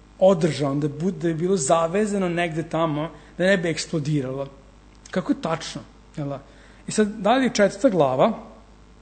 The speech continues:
idemo dalje, ovo je isto taj teološki deo, prvo ćemo danas da prođemo kroz celu četvrtu glavu, ali možda ne uspemo, vidjet ćemo.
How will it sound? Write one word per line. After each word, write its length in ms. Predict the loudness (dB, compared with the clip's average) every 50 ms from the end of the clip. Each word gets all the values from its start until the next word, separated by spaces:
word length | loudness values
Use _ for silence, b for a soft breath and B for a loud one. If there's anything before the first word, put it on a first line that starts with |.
| -20 -20 -20 -16 -14 -6 -2
idemo 280 | 0 2 2 2 2 0
dalje, 480 | 0 0 0 0 0 0 -2 -4 -6 -8 -12 -20 -20 -20 -20 -20 -20 -18 -6 -2
ovo 220 | -2 0 2 2
je 80 | 2 2
isto 260 | 0 -2 -2 0 4
taj 240 | 4 4 4 4 2
teološki 500 | 2 4 4 4 4 2 0 -2 -4 -2
deo, 420 | 2 2 2 4 2 2 0 -4
prvo 300 | -4 -4 0 0 0 0
ćemo 200 | 0 -2 0 0
danas 220 | 2 2 0 0
da 80 | -2 -4
prođemo 400 | -4 -2 -2 0 0 0 -2 -2
kroz 180 | -2 -4 -6 -2
celu 200 | 2 2 2 2
četvrtu 360 | 2 -2 -4 -4 -6 -6 -4
glavu, 360 | -4 -4 -2 -2 -2 -4 -4 -6 B B B B B B B B B B B B -2
ali 260 | 0 2 2 0 -2 -4 -10 -16 -18 -18 -18 -16 -8 -4
možda 420 | -4 -2 -2 -4 -6 -6 -4 -2
ne 180 | -2 -2 -2 -4
uspemo, 400 | -6 -8 -8 -8 -8 -8 -6 -6
vidjet 260 | -6 -8 -8 -8 -10
ćemo. 200 | -8 -8 -8